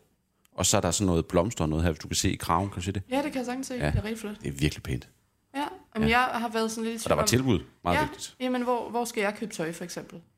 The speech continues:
Speaker 1: Øh, jamen,
Speaker 2: Det er
Speaker 1: du
Speaker 2: lidt lidt efter.
Speaker 1: der er jo i Skuldborg. Der er
Speaker 2: Ja.
Speaker 1: jo, der er jo for eksempel Lizzie, hedder den.
Speaker 2: Men er det ikke til store piger? Kalder hun mig fed, eller hvad?
Speaker 1: Øh, nej, men jeg siger bare, det er pænt tøj, de har dernede.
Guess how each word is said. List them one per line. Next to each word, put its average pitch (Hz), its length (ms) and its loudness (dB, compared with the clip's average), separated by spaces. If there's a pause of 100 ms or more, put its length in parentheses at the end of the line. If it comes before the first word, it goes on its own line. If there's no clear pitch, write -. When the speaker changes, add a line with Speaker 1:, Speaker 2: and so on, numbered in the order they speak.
(120)
Speaker 1:
Øh, 117 80 8
jamen, 85 840 6
Speaker 2:
Det 220 80 6
er - 40 4
Speaker 1:
du 226 60 2
Speaker 2:
lidt 214 120 0
lidt 180 160 -2
efter. 180 300 -8 (160)
Speaker 1:
der 180 60 4
er 110 140 6
jo 160 100 8
i 143 40 8
Skuldborg. 123 580 4 (640)
Der 87 60 6
er 98 40 8
Speaker 2:
Ja. 104 80 6
Speaker 1:
jo, 78 60 0 (100)
der 107 60 6
er 110 60 8
jo 127 80 8
for 110 80 2
eksempel 113 260 6
Lizzie, 117 340 4 (380)
hedder 92 140 4
den. - 220 -6
Speaker 2:
Men 185 180 -4
er 180 40 -2
det 180 140 -6
ikke 208 120 -4
til 214 140 -10
store 220 220 0
piger? 220 240 -2 (200)
Kalder 196 160 0
hun 190 80 4
mig 180 100 2
fed, 254 200 0
eller 226 140 2
hvad? 214 120 0 (1500)
Speaker 1:
Øh, 87 640 2 (960)
nej, 98 160 0
men 101 260 2
jeg 113 140 6
siger 131 180 4
bare, 107 180 4
det 101 60 4
er - 80 2
pænt 160 240 6
tøj, 82 160 4
de 78 60 0
har 82 120 4
dernede. 71 380 -2